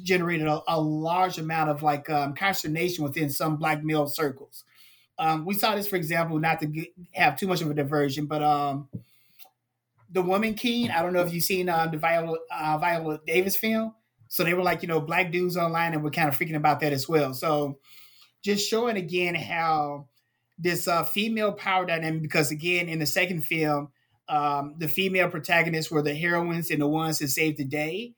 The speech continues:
And they demonstrated, like, both intellectual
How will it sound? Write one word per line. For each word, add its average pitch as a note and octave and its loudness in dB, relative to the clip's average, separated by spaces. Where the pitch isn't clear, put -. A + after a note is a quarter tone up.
And E3 0
they D#3+ 2
demonstrated, E3+ -2
like, D3 2
both D#3+ 0
intellectual F3 0